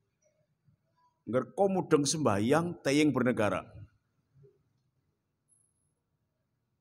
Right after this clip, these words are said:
Contohnya apa? Siji milih imam.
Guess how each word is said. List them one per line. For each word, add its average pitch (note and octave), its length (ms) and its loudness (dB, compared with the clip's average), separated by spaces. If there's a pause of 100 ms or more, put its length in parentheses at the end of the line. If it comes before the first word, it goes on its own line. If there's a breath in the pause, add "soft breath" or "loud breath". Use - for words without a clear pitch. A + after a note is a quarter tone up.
(1500)
Contohnya E3+ 400 -2
apa? E3+ 400 -6
Siji F3 400 -2
milih F3 320 2
imam. E3 680 -2